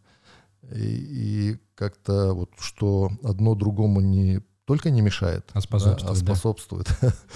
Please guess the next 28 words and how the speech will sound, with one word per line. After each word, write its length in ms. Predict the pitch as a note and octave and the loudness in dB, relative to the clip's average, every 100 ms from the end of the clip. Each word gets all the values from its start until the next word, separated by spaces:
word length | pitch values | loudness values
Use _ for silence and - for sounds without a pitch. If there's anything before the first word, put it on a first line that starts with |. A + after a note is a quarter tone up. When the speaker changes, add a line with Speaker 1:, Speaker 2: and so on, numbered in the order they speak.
| - - - - _ - | -16 -16 -20 -20 _ -4
Speaker 1:
Ну, 220 | D#3 C3+ | -2 -2
естественно, 840 | A2 G2+ - A2 - F2 F2+ A2 - | -4 -4 -2 -4 -4 -6 -6 -6 -8
это 240 | G2+ G2+ | -8 -6
должно 320 | F#2 G2 G2+ | -4 0 0
быть 180 | F2+ F#2 | 0 -2
умеренно, 500 | G#2 C3+ D#3+ D3 C#3 | 0 0 0 0 -2
да, 240 | A#2 G#2 G2 | -2 -2 -2
и 340 | F#2+ F#2+ F#2 F#2 | 0 0 -2 -4
вино 920 | B2 A#2 G2+ C#3 G2+ A2 G#2+ C3 C3 G#2+ | -8 -8 -8 -10 -2 2 4 4 2 0
в 80 | |
Древней 340 | G2 G#2+ G2 F#2+ | 0 0 2 0
Греции, 420 | F#2+ G#2+ G2 - | 0 0 -2 -2
насколько 420 | F#2+ - F#2 - | -4 -2 -6 -4
я 80 | F#2+ | -4
знаю, 360 | F#2+ F#2+ F2+ F2 | -2 0 0 -4
это 440 | F2+ F2+ F2 F2 - - - - | -6 -6 -6 -8 -12 -20 -20 -14
такой 220 | G#2 F#2+ | -8 -2
разбавленный, 640 | G#2+ G2+ G#2+ G2 F2+ F2 | -2 0 0 0 -4 -6
да, 180 | F#2+ F#2+ | -6 -6
напиток, 560 | F#2 F#2 D3+ D#3 A#2+ - - G2+ | -6 -6 -8 -6 -8 -12 -16 -10
который 300 | G2+ F#2+ F#2 | -8 -6 -6
употребляли 720 | F2+ - G#2 F#2+ F#2+ F2+ F2 | -6 -6 -4 -2 -2 -2 -6
вместо 440 | F#2+ F#2 G2 - E2 | -6 -2 -2 -4 -8
воды, 480 | F2+ F#2+ C#3+ C#3 - | -8 -6 -4 -6 -8
там 220 | - F#2 F#2 | -12 -12 -10
два-три 440 | F2+ G2 F#2 F#2+ | -4 -4 -4 -6
градуса, 480 | G2 A#2+ G2+ - F#2+ | -6 -6 -8 -10 -10
да, 240 | F#2 G#2+ | -10 -12